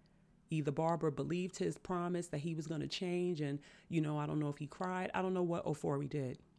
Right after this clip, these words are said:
but it was thrown out. And so that says to me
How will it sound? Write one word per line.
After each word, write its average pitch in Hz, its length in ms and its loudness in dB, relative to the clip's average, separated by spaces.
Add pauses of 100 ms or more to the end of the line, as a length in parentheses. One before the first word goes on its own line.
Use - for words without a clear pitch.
(160)
but 160 100 4
it 156 80 0
was 147 120 -4
thrown 160 320 0
out. 135 220 -2 (1500)
And 156 220 2
so 151 500 0 (240)
that 170 280 -2
says 202 320 0
to - 160 -4
me 175 420 2